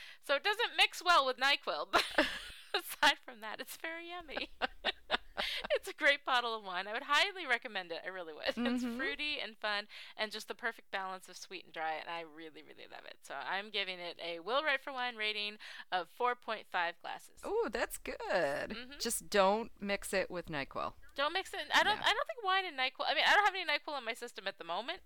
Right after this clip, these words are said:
Speaker 2: I think
Speaker 1: <laughs> but I was taking it this week,
Speaker 2: I
Speaker 1: so I think
Speaker 2: think
Speaker 1: there's some kind of residue.
Speaker 2: Yeah, I think
Speaker 1: Some NyQuil
Speaker 2: NyQuil
Speaker 1: residue.
Speaker 2: puts all your taste buds to sleep.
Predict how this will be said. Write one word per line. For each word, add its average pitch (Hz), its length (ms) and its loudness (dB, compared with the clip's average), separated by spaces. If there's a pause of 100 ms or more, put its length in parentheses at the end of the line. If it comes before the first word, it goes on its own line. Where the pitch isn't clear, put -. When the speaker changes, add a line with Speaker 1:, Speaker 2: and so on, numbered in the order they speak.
(100)
Speaker 2:
I 233 140 4
think 453 240 2
Speaker 1:
<laughs> 240 40 -8
but 294 140 8
I 220 80 4
was 233 240 -6
taking - 300 0
it - 180 -10
this - 180 -12
week, 208 200 -4
Speaker 2:
I 214 140 12
Speaker 1:
so 269 80 4
I - 20 4
think 440 180 6
Speaker 2:
think - 160 0
Speaker 1:
there's 233 140 2
some 233 160 -2
kind 226 180 2
of 165 80 -4
residue. 175 560 -2
Speaker 2:
Yeah, 226 240 10
I 170 100 10
think 370 200 2
Speaker 1:
Some 311 100 2
NyQuil 277 240 10
Speaker 2:
NyQuil 247 380 8
Speaker 1:
residue. - 320 -4
Speaker 2:
puts 233 280 2
all 208 200 8
your 202 140 0
taste 185 340 -4
buds 143 280 -2
to - 120 -10
sleep. 139 480 -4